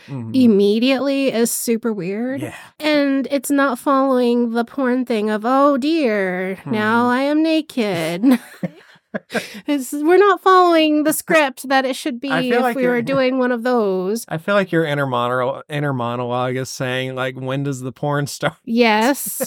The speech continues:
Speaker 1: <laughs>
Speaker 2: But this is like, this is literally, "Oh, I've never talked to a girl. What's an
Speaker 1: Mm-hmm.
Speaker 2: idea? How could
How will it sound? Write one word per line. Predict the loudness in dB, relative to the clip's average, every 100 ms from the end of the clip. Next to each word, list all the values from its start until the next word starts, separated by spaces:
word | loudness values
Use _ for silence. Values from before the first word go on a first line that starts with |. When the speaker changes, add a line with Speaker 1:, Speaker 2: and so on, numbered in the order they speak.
| 0
Speaker 1:
<laughs> | 0 -8 -10 _ -16 -16 -8 0
Speaker 2:
But | 2
this | 4 4
is | 4 4
like, | 4 4 4 2 0
this | 0 2
is | 0 -2
literally, | 2 2 2 2 2 2 0 0
"Oh, | 2 4 4 2
I've | 0 2
never | 2 2 -4
talked | -2 -4 -4
to | -2 -2
a |
girl. | 0 -2 0 2 2 2
What's | 2 2
an | 2 2
Speaker 1:
Mm-hmm. |
Speaker 2:
idea? | 0 0 -2 -4
How | -2 -2 -2
could | -2 -2 -2